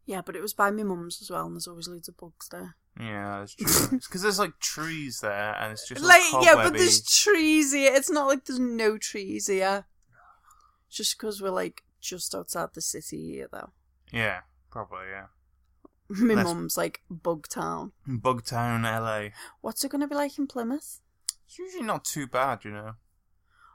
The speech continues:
Speaker 1: Oh, do you know what? I'm not being funny, not on Gary, but if there's big spiders, I'm gonna flip.
Speaker 2: No, like, I've never seen spiders as big as at your mum's.
Speaker 1: Yeah, they
Speaker 2: Like, they
Speaker 1: were.
Speaker 2: were ridiculous that year.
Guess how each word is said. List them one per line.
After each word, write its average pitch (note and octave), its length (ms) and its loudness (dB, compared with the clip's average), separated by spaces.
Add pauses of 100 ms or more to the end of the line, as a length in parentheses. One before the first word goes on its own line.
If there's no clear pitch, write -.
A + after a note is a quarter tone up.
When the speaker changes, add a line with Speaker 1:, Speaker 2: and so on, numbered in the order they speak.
(120)
Speaker 1:
Oh, F#3 280 8
do G3 160 0
you G#3+ 40 2
know G3+ 120 4
what? F#3 260 12
I'm G3+ 120 6
not G3 160 0
being G#3+ 160 -2
funny, G#3 240 -2
not F#3 180 6
on G3+ 80 -6
Gary, F#3+ 240 0
but F#3 200 -4
if F#3 120 -8
there's F#3 180 -4
big F#3+ 200 -4
spiders, F3+ 600 4
I'm F#3 140 -6
gonna F3+ 140 -6
flip. E3 420 -10 (640)
Speaker 2:
No, B2+ 240 2 (120)
like, B2 180 0 (160)
I've B2 180 6
never B2 260 2
seen A2 220 -6
spiders G2+ 600 -2
as G2+ 260 -2
big G2 380 -10
as G#2 160 -6
at G2+ 100 -4
your G2+ 140 -10
mum's. G2 600 -14
Speaker 1:
Yeah, D#3 220 -12
they B2+ 100 -6
Speaker 2:
Like, A2+ 100 -2
they A#2+ 160 2
Speaker 1:
were. G#2+ 160 2
Speaker 2:
were G#2 80 -12
ridiculous G#2+ 720 -8
that G2+ 220 -6
year. F#2+ 260 -14